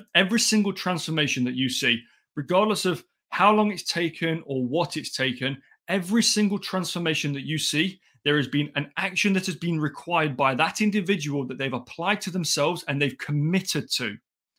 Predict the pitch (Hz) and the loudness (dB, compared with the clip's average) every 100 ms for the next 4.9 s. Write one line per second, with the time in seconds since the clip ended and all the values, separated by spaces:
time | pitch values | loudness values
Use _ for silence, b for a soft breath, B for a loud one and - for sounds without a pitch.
0 | _ _ - 160 151 233 240 - 220 226 | _ _ -10 -4 4 4 4 2 4 4
1 | - - 180 202 240 247 240 226 - - | 0 -10 -6 0 2 4 4 4 2 0
2 | 190 - 170 170 156 - 185 175 - 143 | -2 -2 -4 -4 -6 -6 -4 -4 -4 -4
3 | - 127 127 123 120 143 147 b b - | -2 -4 -4 -4 -2 -4 -4 b b -8
4 | 196 - 226 214 196 165 175 120 | -8 0 0 0 -4 -6 -4 -6